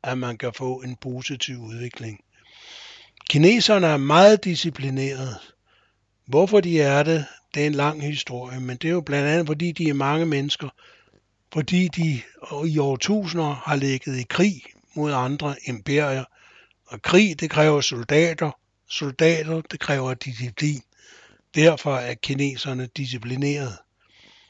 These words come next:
De har en ledelse. De går ikke ind for mange ledere, men for én leder. Ja, var det ikke Napoleon, der sagde, "Jeg vil hellere have én dårlig leder end to gode"?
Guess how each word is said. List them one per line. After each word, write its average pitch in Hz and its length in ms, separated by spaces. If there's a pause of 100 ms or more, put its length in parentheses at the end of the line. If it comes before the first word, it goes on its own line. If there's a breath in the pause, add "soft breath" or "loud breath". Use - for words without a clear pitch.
(300 soft breath)
De 160 100
har 185 180
en 160 120
ledelse. 170 560 (880)
De 147 60
går 156 200
ikke 180 200
ind 143 160
for 135 120
mange 147 400
ledere, 160 540 (180)
men 170 240
for 180 200 (120)
én 220 300 (420)
leder. 127 580 (540 loud breath)
Ja, 170 200
var 180 160
det 175 80
ikke 190 180
Napoleon, 165 640
der 139 120
sagde, 127 420
"Jeg 143 100
vil 170 80
hellere 202 340
have 160 180
én 185 300
dårlig 170 460
leder 165 360 (300)
end 160 200
to 175 360
gode"? 131 340